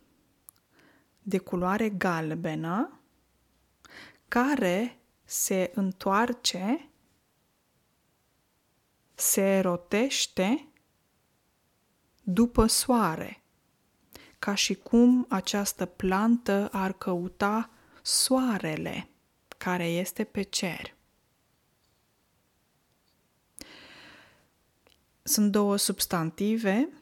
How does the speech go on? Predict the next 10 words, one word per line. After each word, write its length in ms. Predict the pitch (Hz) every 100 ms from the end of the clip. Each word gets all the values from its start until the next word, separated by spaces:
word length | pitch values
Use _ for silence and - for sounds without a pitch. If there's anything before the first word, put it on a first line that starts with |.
| _ _ _ _ _ _ _ _
o 200 | 220 208
floare 800 | - - 190 180 165 175 247 453 - _ _ _ _
și 480 | - - - 214 214
un 300 | - 208 214
soare, 800 | 214 - - 185 160 165 - - - _ _ _ _ _ _ _ _ _ _ _ _ _ _ _ - - - - _ -
scrise 920 | - - 233 233 240 269 269 269 - _ _ - -
cu 180 | - 208
liniuță 880 | 202 196 190 208 240 - 233 233 -
la 180 | 196 190
mijloc. 640 | 180 151 - - - -